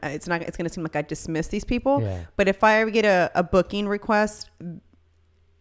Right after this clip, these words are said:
Speaker 1: and I already know it's not <laughs> something we do, I immediately just, just say, "No, thank you. We're not interested."
Speaker 2: Mm.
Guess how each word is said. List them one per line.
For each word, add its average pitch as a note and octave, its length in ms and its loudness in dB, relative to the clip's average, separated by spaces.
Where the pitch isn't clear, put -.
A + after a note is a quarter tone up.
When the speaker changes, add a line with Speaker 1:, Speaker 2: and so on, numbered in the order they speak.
Speaker 1:
and F#3+ 160 0
I F#3 120 4
already F#3 260 0
know F3+ 260 4
it's F3+ 180 -2
not G#3 180 2
<laughs> - 60 -6
something G#3 220 0
we F3+ 140 -4
do, F3+ 260 -2
I F3 100 0
immediately E3 520 -4
just, - 320 -12
just D#3 180 -12
say, D3 240 -4
"No, E3+ 160 -6
thank F3+ 240 -12
you. - 60 -12
We're - 80 -10
not - 160 -8
interested." - 500 -10
Speaker 2:
Mm. G#2 220 -10